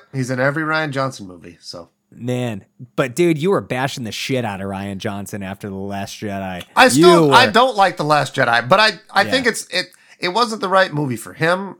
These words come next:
Speaker 1: Uh, I don't,
Speaker 2: Yeah.
Speaker 1: it, it was just, it was bad. And that's fine, man. Like, not everybody does good shit. I love David Lynch. I don't really like David Lynch's Dune outside of the campiness of it. It's not really a good movie.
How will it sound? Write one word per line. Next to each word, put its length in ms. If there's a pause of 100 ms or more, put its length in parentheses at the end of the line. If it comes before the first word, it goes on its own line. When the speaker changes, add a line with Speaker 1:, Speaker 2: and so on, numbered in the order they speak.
(100)
Speaker 1:
Uh, 60
I 360
don't, 260
Speaker 2:
Yeah. 180 (220)
Speaker 1:
it, 200 (140)
it 80
was 160
just, 340
it 60
was 200 (180)
bad. 440 (360)
And 160
that's 180
fine, 460
man. 420 (580)
Like, 380
not 200
everybody 360
does 220
good 180
shit. 400
I 100
love 220
David 280
Lynch. 420
I 100
don't 160
really 200
like 420
David 260
Lynch's 320
Dune 300
outside 400
of 100
the 80
campiness 580
of 120
it. 80
It's 200
not 200
really 340
a 100
good 320
movie. 380